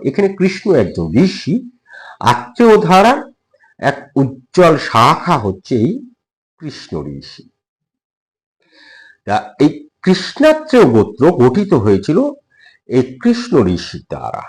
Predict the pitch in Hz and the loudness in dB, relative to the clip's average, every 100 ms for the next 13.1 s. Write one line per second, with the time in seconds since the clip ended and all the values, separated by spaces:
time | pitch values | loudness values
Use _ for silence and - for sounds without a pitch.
0 | - _ _ _ - 120 120 202 - - | -20 _ _ _ -4 -4 0 -2 0 0
1 | 254 170 - 120 - - 123 165 247 277 | 4 4 2 -2 -2 -2 2 6 4 2
2 | 262 _ _ _ _ _ _ - 185 - | -4 _ _ _ _ _ _ -6 -6 -6
3 | - 277 220 160 135 - 120 123 165 135 | -2 2 4 6 4 2 2 2 4 0
4 | - 165 - - 147 - _ _ _ 254 | 0 -2 -2 0 0 -2 _ _ _ 0
5 | 262 254 208 170 170 220 196 160 156 151 | 4 6 6 4 0 -2 2 4 4 2
6 | - 123 113 - 123 - - - - _ | 2 2 2 -2 -8 -10 -14 -16 -16 _
7 | _ _ _ _ - - - _ 208 254 | _ _ _ _ -20 -20 -20 _ 4 4
8 | 240 131 131 175 - 170 214 214 202 196 | 4 2 2 0 -2 0 2 0 0 0
9 | 196 - - 110 120 165 185 87 69 - | 0 -2 -2 0 0 2 2 2 -6 -14
10 | _ - - - - 123 113 82 - 127 | _ -20 -20 -16 0 2 2 0 0 4
11 | 175 220 196 190 180 160 135 110 113 92 | 6 4 4 4 4 4 4 2 0 -2
12 | 95 - - 113 107 127 120 175 185 226 | -4 -6 -6 -6 -4 -4 0 0 0 0
13 | 277 | -2